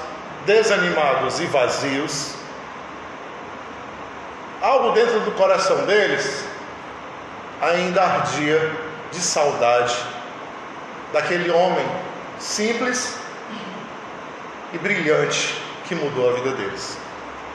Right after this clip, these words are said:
Eles sabiam que a simplicidade e o anonimato são marcas, muitas vezes, de grandes,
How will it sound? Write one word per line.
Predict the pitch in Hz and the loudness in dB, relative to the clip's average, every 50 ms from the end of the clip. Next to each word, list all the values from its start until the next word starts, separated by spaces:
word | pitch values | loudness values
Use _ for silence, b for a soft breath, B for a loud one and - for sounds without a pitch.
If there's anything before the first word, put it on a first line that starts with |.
| - - - - - - - - - - - - - - - - - - - - - | -12 -12 -12 -12 -12 -12 -12 -12 -12 -12 -12 -12 -14 -12 -12 -12 -12 -12 -10 -4 -2
Eles | 165 196 233 - | 0 2 2 2
sabiam | - - 214 175 170 175 220 247 254 233 196 170 165 - - - | 4 4 4 4 4 4 4 4 4 6 4 4 4 2 0 0
que | 175 175 165 156 147 139 - 143 143 - - - - - - - - - - - - - - - - - | 0 2 2 2 2 2 0 -2 -4 -6 -8 -10 -10 -10 -12 -12 -12 -12 -12 -12 -12 -12 -12 -12 -4 -2
a | 120 | -2
simplicidade | 127 - - 180 170 - 165 185 233 233 - - - 196 - 143 143 151 151 139 147 - - - - - - - - - - - - - - - - - - - - - - - - - - - - - - - - - - - - - - | 0 0 0 -2 -2 -2 -2 -2 0 0 0 0 0 0 4 6 6 8 6 6 4 2 0 0 -2 -4 -6 -8 -8 -10 -10 -10 -10 -12 -12 -12 -12 -12 -12 -12 -12 -12 -12 -12 -12 -12 -12 -12 -12 -12 -12 -12 -12 -12 -12 -12 -12 -12 -6
e | 143 156 | -2 4
o | 180 196 | 6 6
anonimato | 196 190 185 175 160 147 131 131 143 151 156 147 - - 131 - - - - - - - - - - - - - - - - - - - - - | 6 6 4 4 2 2 2 4 4 4 6 4 4 2 2 0 -2 -4 -6 -8 -8 -10 -10 -10 -10 -12 -12 -12 -12 -12 -12 -12 -12 -12 -12 -10
são | - - - - 185 175 160 - | -8 -6 -2 2 2 2 2 2
marcas, | - 139 156 165 165 165 160 160 165 156 - | 2 4 4 6 6 6 4 4 2 2 0
muitas | 135 147 156 147 147 127 - - | 0 -2 0 0 0 -2 0 0
vezes, | 131 151 160 156 151 156 - - - - - - - - - - - - - - - - - - - - - - - | 2 2 2 2 2 0 -2 -4 -6 -6 -8 -10 -10 -12 -12 -12 -12 -12 -12 -12 -12 -14 -14 -14 -14 -14 -14 -10 -8
de | 139 139 131 139 - - | -8 -8 -8 -8 -8 -6
grandes, | - 135 151 160 156 156 147 - 135 127 - - - - - | 2 4 4 4 4 4 2 0 -2 -2 -4 -6 -6 -8 -8